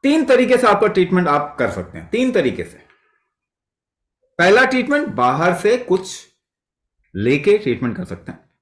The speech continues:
जिसे हम मेडिसिन कहते हैं, ठीक है? जो कि सबसे वीक मेथड है ट्रीटमेंट का, बॉडी के ट्रीटमेंट का। सबसे वीक मेथड क्या है? मेडिसिन से ट्रीटमेंट करना। दूसरा ट्रीटमेंट, आप अपने शरीर का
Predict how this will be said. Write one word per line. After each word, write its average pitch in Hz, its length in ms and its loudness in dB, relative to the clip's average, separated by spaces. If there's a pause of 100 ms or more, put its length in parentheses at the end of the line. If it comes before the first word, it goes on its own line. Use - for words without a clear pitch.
(260)
जिसे 120 280 -6
हम 113 140 -4
मेडिसिन 98 340 -6
कहते 131 220 -10
हैं, - 120 -20 (1700)
ठीक 113 160 -6
है? - 360 -8 (1000)
जो 185 240 2
कि 302 100 2
सबसे 247 400 -2
वीक 208 380 2
मेथड 156 380 0
है 175 60 -2
ट्रीटमेंट 90 420 -6
का, - 160 -20
बॉडी 104 240 -2
के 131 100 -2
ट्रीटमेंट 85 280 -10
का। - 80 -20
सबसे 254 400 2
वीक 247 200 0
मेथड 202 340 0
क्या 240 120 0
है? - 220 -8
मेडिसिन 139 320 -2
से 170 100 -4
ट्रीटमेंट 92 340 -8
करना। - 280 -20 (1400)
दूसरा 240 280 0
ट्रीटमेंट, 98 420 -4 (380)
आप 170 240 -2
अपने 196 220 -4
शरीर 143 400 -2
का 160 160 -2